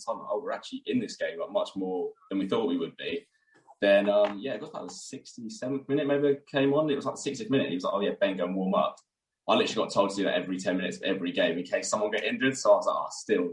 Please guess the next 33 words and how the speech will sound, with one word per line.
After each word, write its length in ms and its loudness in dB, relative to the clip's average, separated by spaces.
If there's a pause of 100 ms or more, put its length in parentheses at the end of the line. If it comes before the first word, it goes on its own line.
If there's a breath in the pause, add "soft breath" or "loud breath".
(180)
So, 320 6
you 80 4
know, 120 6
I'll 100 6
just 140 -2
go 100 0
down 120 0
there 80 -4
and 80 -8
do 120 -2
a 40 -4
few 140 -14
stretches, 560 -6
like, 240 -2
look 180 -8
around 280 0
a 40 -8
bit 180 -6
more. 300 -8
Then 340 -2
he's 100 4
like, 220 -2
"Right, 240 6
like, 180 -6 (280)
get, 220 -10
get 180 -4
your 140 -4 (140)
trackies 340 -8
off, 100 -14
like, 200 -6
you're 120 2
going 120 0
on." 260 -2